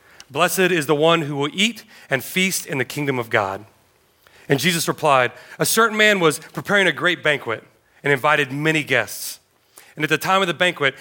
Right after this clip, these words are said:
he sent out his servant to tell those who had been invited, 'Come, for everything is now ready.'"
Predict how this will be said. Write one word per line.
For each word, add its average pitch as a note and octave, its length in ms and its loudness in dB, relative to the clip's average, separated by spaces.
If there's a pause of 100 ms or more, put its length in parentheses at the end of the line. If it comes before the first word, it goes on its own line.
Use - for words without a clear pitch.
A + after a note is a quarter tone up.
(120)
he D3+ 100 -8
sent G3 240 0
out F3 100 0
his D#3 140 -6
servant B2+ 440 -2 (200)
to D3+ 100 -4
tell E3 240 2
those C#3+ 280 2
who C#3+ 80 -4
had C3 60 -4
been B2+ 140 -2
invited, A2+ 440 -2 (220)
'Come, A2 440 0 (500)
for - 220 -10
everything D3+ 580 -4
is B2+ 240 -10
now B2 160 0
ready.'" G#2 400 -6